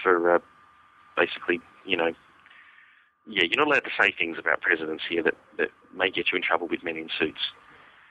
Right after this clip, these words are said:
Uh, it's potentially life-threatening because they have a habit of shooting presidents here too. So, um, does that make any sense? <laughs> But some people did expect me to put, put, uh, tentacles around certain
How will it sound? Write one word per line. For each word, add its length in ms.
Uh, 120
it's 100
potentially 540
life-threatening 580
because 300
they 120
have 120
a 40
habit 180
of 80
shooting 320
presidents 420
here 100
too. 240
So, 160
um, 320
does 100
that 140
make 200
any 180
sense? 160
<laughs> 1080
But 120
some 140
people 160
did 140
expect 260
me 60
to 60
put, 180
put, 160
uh, 200
tentacles 500
around 360
certain 300